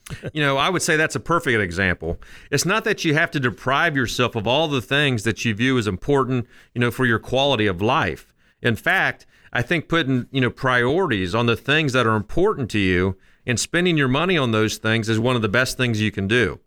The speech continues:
You know, back to the cable example. You know, if you view cable as a luxury instead of a requirement, you can really consider which cable package you actually need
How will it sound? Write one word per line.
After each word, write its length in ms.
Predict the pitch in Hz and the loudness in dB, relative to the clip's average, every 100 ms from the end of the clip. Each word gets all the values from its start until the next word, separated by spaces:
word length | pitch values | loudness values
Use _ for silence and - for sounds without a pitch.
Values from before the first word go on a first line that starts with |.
| _ - - - | _ -20 -18 -6
You 60 | |
know, 80 | 127 | -4
back 300 | 104 170 202 | 0 0 0
to 80 | 160 | -2
the 100 | 131 | -2
cable 460 | - 160 175 113 95 | 0 -2 0 0 -2
example. 560 | 87 98 90 80 82 - - - | 0 0 0 -4 -10 -12 -20 -8
You 60 | 127 | -2
know, 120 | 143 | -2
if 140 | 147 | 0
you 120 | 151 | -2
view 240 | 127 190 240 | 0 -2 -2
cable 440 | - 160 185 139 | -2 0 0 0
as 80 | 117 | 0
a 60 | 107 | 0
luxury 680 | 113 151 - 104 92 82 _ _ - | 0 -2 -2 0 0 0 _ _ -4
instead 360 | 110 - 143 | -4 0 0
of 80 | 127 | 2
a 80 | 127 | 0
requirement, 800 | 110 104 - 185 175 107 101 104 | 0 -2 -2 0 2 0 -2 -2
you 100 | 135 | -2
can 160 | 135 | 0
really 180 | 156 233 | 2 2
consider 460 | 190 143 - 156 143 | 0 -2 0 0 2
which 400 | 151 - - - | 0 -2 -8 -4
cable 320 | 160 196 196 | -2 -2 -2
package 460 | 135 123 - 135 120 | -2 -2 -2 -4 0
you 100 | 113 | 2
actually 420 | 120 - 123 117 | 0 -2 -2 0
need 380 | 147 180 87 | 2 0 -2